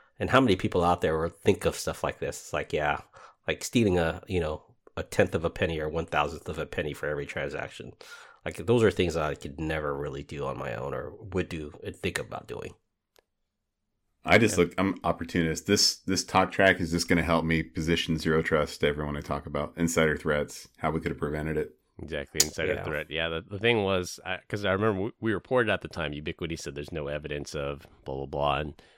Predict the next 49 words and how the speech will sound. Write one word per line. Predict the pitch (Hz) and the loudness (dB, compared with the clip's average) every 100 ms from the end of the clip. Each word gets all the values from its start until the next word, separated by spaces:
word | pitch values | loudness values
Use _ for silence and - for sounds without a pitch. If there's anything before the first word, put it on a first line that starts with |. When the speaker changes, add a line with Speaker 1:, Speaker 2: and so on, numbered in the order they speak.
| _ - | _ 0
Speaker 3:
the | |
only | 113 110 | 2 4
reason | 104 104 | 2 2
they | 90 | 2
could | - 135 | 2 2
have | |
said | - - 73 71 | 2 0 -2 -2
there | - 80 | -4 -2
was | - | -2
no | 82 | -2
evidence | - 95 82 - | 0 0 0 -2
was | 73 | -6
'cause | - 80 | -6 -8
they | - | -10
turned | - 104 87 | -4 -2 0
off | 69 | -2
logging. | 69 69 82 57 58 | 0 2 2 0 -8
There | 69 | -6
was | 67 82 | -4 -4
literally | 87 85 | -4 -2
no | 76 73 | -2 -2
log, | 65 78 71 65 - | 0 2 2 -2 -8
so | 69 | -6
there's | 67 80 | -4 -4
no | 71 | -2
evidence. | 82 98 64 64 - - _ _ _ _ - | -2 -2 -4 -8 -12 -20 _ _ _ _ -4
And | - 131 - | -2 -2 -2
it | - | -2
Speaker 2:
<laughs> | |
Speaker 3:
turns | - 120 101 | 2 2 2
out | 87 | -2
this | 87 | -2
guy | 104 92 | 2 2
just | 85 - | 0 -6
set | - 90 80 | -4 -4 0
log | 80 80 78 | 2 2 0
retention | - - 80 - | -4 -4 -4 -4
to | 76 | -6
one | 69 78 73 | -2 -2 0
day. | 73 71 64 | 0 0 -2
So | - 69 | -6 -8
he'd | 67 64 | -8 -4
go | 80 78 | -2 0
in | 76 | 0
there, | 69 69 69 - _ _ - | 0 0 -2 -6 _ _ -4
mess | 78 - | -4 -2
around, | 71 71 69 | -2 -2 -2
and | 65 | -4
then | 69 69 | -4 -4